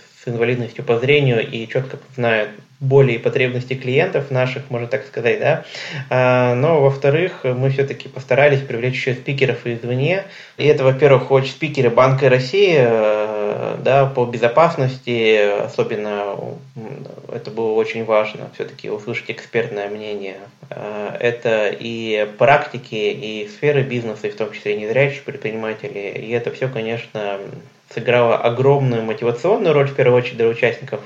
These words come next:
Ну и, во-вторых, помогло им задать, э, вот эти вот все важные вопросы напрямую. Ну и вообще мы старались, чтобы после лекции, э, после вебинаров у нас,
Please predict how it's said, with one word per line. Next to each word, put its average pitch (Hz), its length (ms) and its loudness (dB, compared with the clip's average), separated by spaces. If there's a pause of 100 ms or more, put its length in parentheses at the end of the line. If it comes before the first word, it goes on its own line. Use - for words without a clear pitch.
Ну 143 100 -2
и, 127 260 0 (400)
во-вторых, 131 600 2
помогло 123 440 4
им 135 340 2
задать, 131 580 4
э, 107 640 -4
вот 117 160 -10
эти 120 160 -8
вот 110 220 -6 (120)
все - 540 -2
важные 117 380 4
вопросы 120 480 0
напрямую. 107 500 -8 (520)
Ну 170 60 2
и 185 40 6
вообще 180 320 4
мы 175 100 2
старались, 143 460 4
чтобы 113 680 0
после 123 280 -2
лекции, 113 720 0 (420)
э, 113 480 -4
после 117 240 -8
вебинаров 117 680 0
у 120 60 -4
нас, 123 240 0